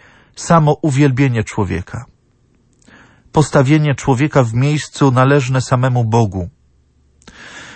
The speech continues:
Trudno nie ulec przekonaniu, że ten nasz czas, w którym żyjemy, bliski jest takiemu stanowi rzeczy. Jezus Chrystus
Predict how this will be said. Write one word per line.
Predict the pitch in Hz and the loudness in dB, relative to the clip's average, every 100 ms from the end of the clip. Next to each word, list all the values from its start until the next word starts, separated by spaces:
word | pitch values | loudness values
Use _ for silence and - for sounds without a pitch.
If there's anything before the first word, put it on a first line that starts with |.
| - | -14
Trudno | - 226 175 139 | 2 2 4 2
nie | 113 | 2
ulec | 117 117 113 - | 2 0 0 -4
przekonaniu, | - 139 131 120 127 120 113 - _ _ _ _ _ | -4 -2 2 2 2 2 0 -4 _ _ _ _ _
że | 117 107 135 127 | -2 4 4 4
ten | - 156 147 131 | 2 0 0 0
nasz | 135 135 - - | 2 0 -2 -6
czas, | - 135 131 | 2 2 0
w | - | -10
którym | - 139 131 139 127 117 - | -4 0 4 2 2 -4 -4
żyjemy, | 120 104 131 143 139 135 123 - _ _ _ _ _ _ _ | -2 2 2 2 2 2 0 -4 _ _ _ _ _ _ _
bliski | - 123 175 - - 113 | -2 2 2 0 -2 0
jest | 113 - - 113 | 0 -2 -4 0
takiemu | 123 - 139 131 | 0 2 0 0
stanowi | - 127 123 113 | 0 2 2 0
rzeczy. | 110 95 90 - 98 120 _ _ _ _ _ _ _ _ _ _ _ _ - - - - - - | 0 0 -2 -6 -8 -10 _ _ _ _ _ _ _ _ _ _ _ _ -20 -20 -18 -20 -10 2
Jezus | 175 170 156 | 2 2 -2
Chrystus | - 185 - - 160 - | 0 -2 -2 -6 -6 -6